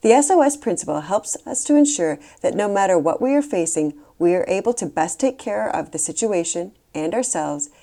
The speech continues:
and be supported while we are doing this. There is no one way to deal with stress, depi-, despite what others may suggest or tell you. It's about designing a plan with sufficient strategies to be successful, healthy, and happy.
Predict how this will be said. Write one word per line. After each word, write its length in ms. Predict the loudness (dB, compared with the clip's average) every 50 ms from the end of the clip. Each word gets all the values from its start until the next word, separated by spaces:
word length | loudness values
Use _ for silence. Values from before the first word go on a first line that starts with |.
| _ -16 -6
and 180 | -2 -2 2 4
be 120 | 4 4
supported 640 | 4 2 2 0 0 0 2 2 2 2 0 -2 -6 -10 -18 -20 _
while 140 | -4 -2 0
we 160 | 0 0 -2
are 120 | -2 -4 -4
doing 300 | -4 -2 -2 -2 -2 -2
this. 280 | -6 -8 -8 -10 -10 -12 _ _ _ _ _ _ _ _ _ _ _ _ _ _ _ _ _ _ -4
There 140 | 0 0
is 120 | 0 2 2
no 160 | 2 2 2
one 300 | 2 2 2 2 2 2
way 160 | 0 0 0
to 80 | 0 0
deal 220 | 0 0 -2 -2
with 80 | -2 -4
stress, 400 | -4 -4 -2 -4 -4 -4 -6 -10 -12 -18 -12 _ -8
depi-, 400 | -6 -2 -2 -2 -2 -2 -2 -2
despite 480 | 0 0 0 0 2 4 4 4 4
what 160 | 2 0 0
others 320 | 0 2 2 2 2 2 2
may 140 | 0 0 0
suggest 460 | -2 -4 -4 -2 -2 -2 -2 -4 -8
or 40 | -12
tell 220 | -10 -8 -6 -4
you. 240 | -4 -4 -4 -6 -8 -12 _ _ _ -18 _ -8
It's 120 | -4 -4
about 260 | -2 0 0 0 0 -2
designing 400 | -2 -2 0 0 2 2 2 0
a 40 |
plan 340 | 0 -2 -2 -2 -2 0 -2
with 100 | -2 -4
sufficient 460 | -4 -6 -4 -4 -4 -2 -2 -2 -2
strategies 540 | -2 0 0 0 0 -2 -2 -2 -4 -4 -4 -6
to 80 | -6
be 100 | -6 -4
successful, 720 | -4 -4 -4 -6 -6 -6 -4 -4 -4 -4 -6 -6 -6 -8 _ _ _ _
healthy, 440 | _ -8 -8 -6 -4 -4 -4 -4 -4 -6
and 140 | -10 -10 -8
happy. 420 | -8 -10 -8 -8 -10 -12 -12 -14